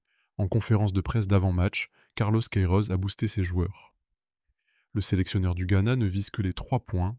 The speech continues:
même si l'adversaire en face s'appelle l'Angleterre. « Demain, ce mardi, N D L R, nous nous battrons pour gagner.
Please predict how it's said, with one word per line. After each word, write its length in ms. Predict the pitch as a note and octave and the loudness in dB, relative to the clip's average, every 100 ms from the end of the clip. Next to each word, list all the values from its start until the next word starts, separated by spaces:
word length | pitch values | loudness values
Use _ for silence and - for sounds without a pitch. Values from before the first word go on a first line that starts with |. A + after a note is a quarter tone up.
| _ | _
même 180 | - F#2+ | -4 -2
si 160 | F#2 G2 | -2 -2
l'adversaire 500 | F#2+ F#2+ F2+ - G2 | -2 0 -2 -4 -2
en 80 | F#2 | -2
face 260 | - G2 | -2 -2
s'appelle 400 | - - - G2 | -2 -6 -2 -2
l'Angleterre. « 760 | F#2+ F#2 F#2+ F2 G2 E2 - _ _ _ _ _ _ _ | 0 -2 -2 0 0 0 -4 _ _ _ _ _ _ _
Demain, 500 | A2 G2+ A2 A#2 C3 C#3+ _ _ | 0 6 8 8 4 2 _ _
ce 160 | - | -2
mardi, 460 | G2 F#2 F2+ G2+ B2+ _ _ _ _ | 2 2 2 -2 -4 _ _ _ _
N 180 | A2 G2+ | 0 2
D 120 | G2 | 4
L 280 | F#2+ G2 B2 | 4 2 0
R, 160 | C3+ - _ | -4 -16 _
nous 80 | G#2 | -2
nous 120 | G#2 | 0
battrons 360 | G2 A#2 - D3 | 2 0 0 -4
pour 160 | C3 G#2+ | -4 0
gagner. 340 | G#2 G2 F#2 | 2 2 -2